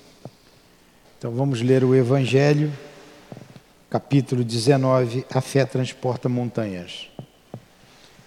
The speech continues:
Parábola da figueira que secou, que se-, parábola da figueira seca. Quando saíam de Betânia,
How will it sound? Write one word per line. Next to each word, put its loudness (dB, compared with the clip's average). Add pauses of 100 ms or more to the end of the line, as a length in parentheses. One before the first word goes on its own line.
(340)
Parábola 4 (140)
da 2
figueira 2
que -10
secou, -4 (160)
que -6
se-, -8 (280)
parábola 2 (560)
da 0
figueira 0
seca. -2 (2500)
Quando 6
saíam 4
de 2
Betânia, 0